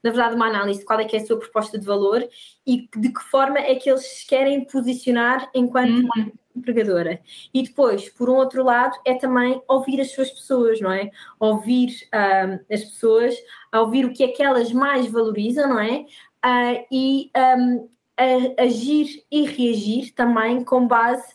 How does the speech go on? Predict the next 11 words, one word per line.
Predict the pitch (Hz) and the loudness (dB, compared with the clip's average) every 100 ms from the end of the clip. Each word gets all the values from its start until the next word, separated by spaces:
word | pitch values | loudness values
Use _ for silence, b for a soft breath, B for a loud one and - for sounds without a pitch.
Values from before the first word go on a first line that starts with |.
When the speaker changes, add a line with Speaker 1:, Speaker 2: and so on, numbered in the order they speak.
| B B | B B
Speaker 2:
Sim. | - 247 | -6 -2
Speaker 1:
ah, | 233 | 0
naquilo | 240 233 262 254 | 0 -2 -4 -4
que | - 247 | -2 -4
as | 247 | -4
pessoas | - - 247 247 240 240 | -16 -2 2 2 0 -2
também, | 240 233 233 233 240 240 | -2 0 0 0 -2 -2
ah, | 226 226 226 220 | -2 -2 -4 -4
também | 254 240 233 | 0 0 0
mais | 233 233 220 | 0 0 0
valorizam | 233 226 214 214 226 | -2 0 0 0 0